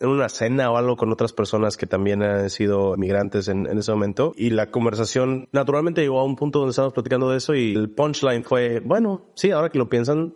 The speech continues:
somos una estadística. Todos somos una estadística. Ja, ja, ja, sí, no sé qué, pasó". Y en ese momento, ese, ese clic que dije, "Ah, canijo, pues sí, sí soy una, una estadística". Yo tuve la gran oportunidad de tomar estas decisiones bastante información. Conforme platicamos te darás cuenta que estoy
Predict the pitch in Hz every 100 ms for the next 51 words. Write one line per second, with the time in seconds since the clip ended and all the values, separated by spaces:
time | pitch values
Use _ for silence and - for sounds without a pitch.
0 | - - 98 107 98 90 - 117 98 _
1 | _ 113 107 104 107 98 98 - 127 -
2 | - 151 156 139 - 170 175 - 139 139
3 | 127 117 - 156 151 - - 170 - 123
4 | 120 139 147 139 139 127 113 135 120 104
5 | - 120 131 147 135 127 117 110 101 -
6 | 123 123 143 98 - 170 165 160 170 160
7 | - 147 139 131 127 - - 87 _ _
8 | 120 131 147 147 117 113 127 123 117 107
9 | 104 110 113 113 107 - 131 127 143 151
10 | 143 117 110 123 120 127 123 - 120 110
11 | 107 - 143 175 175 127 107 92 - 104
12 | - 110 110 107 101 120 123 101 101 104
13 | 117 110 101 - 104 98 98